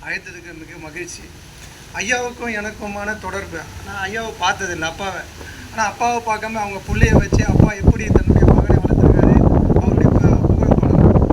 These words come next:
ஆனா, ஐயாவை எனக்கு எப்படி தெரியும்னா, சென்னை புத்தக காட்சியில ஐயா ஒரு முறை வந்து, ஆ, தன்னுடைய வண்டியில ஒரு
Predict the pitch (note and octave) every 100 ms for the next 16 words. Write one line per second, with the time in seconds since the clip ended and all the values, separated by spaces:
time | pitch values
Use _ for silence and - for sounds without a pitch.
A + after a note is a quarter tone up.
0 | - - - - - - - - - -
1 | - - - - - - - - - -
2 | G#3 F#3+ F#3 G#3 F#3+ G3+ G#3+ G3 F#3 G3
3 | G3 F#3 G#3 G3+ F#3 E3 D#3 - - -
4 | - - - - - E3 E3+ E3+ F#3+ G3
5 | G3 F#3 F#3 A#3 A3+ G3